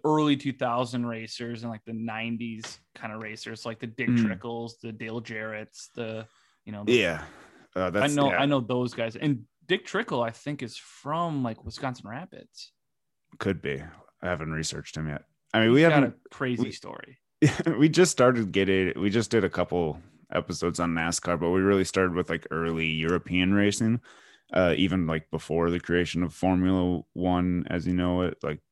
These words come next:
Speaker 2: mid, like, between, a lot of what we've been covering are people between, like, World War One and World War Two that, uh, race in Europe in those really early days. But then we did do a whole episode on Daytona, like, just the,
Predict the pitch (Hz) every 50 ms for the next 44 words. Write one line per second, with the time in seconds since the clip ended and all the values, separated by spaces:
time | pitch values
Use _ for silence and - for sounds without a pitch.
0 | _ _ _ _ _ - 87 82 80 80 80 82 78 - - - 82 78 - 82
1 | 76 - - 92 85 82 80 76 71 - - - 90 107 110 110 110 101 80 92
2 | 85 65 78 87 85 80 80 80 78 - - - - 85 78 73 73 71 69 69
3 | - 82 78 - 73 - 71 - - 80 76 73 73 76 78 - 73 78 73 67
4 | 71 71 73 76 73 71 71 71 69 71 69 71 73 71 65 67 60 53 - -
5 | - 71 67 65 69 67 67 - - _ _ _ _ - 76 76 69 71 71 69
6 | 69 71 - - - - - _ _ _ _ - 78 78 73 73 - - 76 73
7 | 69 69 71 73 71 69 _ - 64 67 67 69 69 67 76 76 71 71 69 71
8 | 78 76 76 76 71 73 71 71 76 - - 87 80 104 113 123 113 120 123 120
9 | 120 117 110 104 98 101 104 101 95 98 - - 92 - 101 95 87 87 87 85
10 | 80 85 82 80 - 85 87 87 85 80 78 80 78 73 - 82 78 - - 80
11 | 78 - - 78 76 73 69 69 -